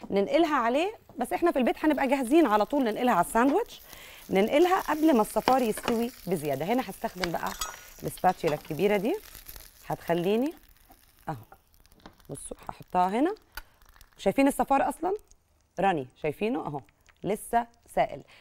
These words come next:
اذا انتوا هتاخدوها كده على الساندوتش على طول، بس احنا محتاجين نعمل عناصر الساندوتش كلها. يلا نحضر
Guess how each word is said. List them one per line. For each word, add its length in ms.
اذا 220
انتوا 220
هتاخدوها 460
كده 260
على 280
الساندوتش 400
على 140
طول، 180
بس 140
احنا 180
محتاجين 400
نعمل 240
عناصر 380
الساندوتش 580
كلها. 320
يلا 260
نحضر 520